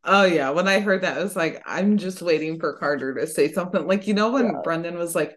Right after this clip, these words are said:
Speaker 1: "First lover's quarrel. Nice."
Speaker 2: <laughs> Yeah.
Speaker 1: I was like, "Oh, let's see what Carter has to say." <laughs>
Speaker 2: Yeah. Yeah. And he's like, "I'm the idiot. I made it through the F B I Academy and you walked out." Like, they were, you know, friends and roommates there, but, like,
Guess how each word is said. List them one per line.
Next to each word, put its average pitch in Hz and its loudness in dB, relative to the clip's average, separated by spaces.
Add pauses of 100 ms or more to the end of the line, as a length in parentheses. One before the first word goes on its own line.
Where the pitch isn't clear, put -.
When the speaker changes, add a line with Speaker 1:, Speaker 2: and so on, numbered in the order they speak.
(120)
Speaker 1:
"First 214 0
lover's 180 0
quarrel. 160 -4
Nice." 208 6
Speaker 2:
<laughs> - -
Yeah. 403 10
Speaker 1:
I 403 6
was - 0
like, 208 8 (400)
"Oh, 311 8
let's 247 6
see 269 4
what 226 4 (120)
Carter 233 4
has 196 2
to 202 -8
say." 185 2
<laughs> 320 2 (120)
Speaker 2:
Yeah. 139 2 (800)
Yeah. 214 2
And 262 -8
he's 247 -8
like, 208 0 (100)
"I'm 240 -2
the 262 0
idiot. 285 2
I 240 -4
made 294 0
it 277 -4
through 277 -4
the 269 -2
F 269 -2
B 262 2
I 262 0
Academy 254 -4
and 202 -4
you 240 -4
walked 226 -10
out." 185 -2
Like, 180 -2 (400)
they 226 2
were, 226 6
you 226 2
know, 190 4
friends 214 -4
and 190 -2
roommates 196 -2
there, 147 0
but, 185 -2 (180)
like, 170 -2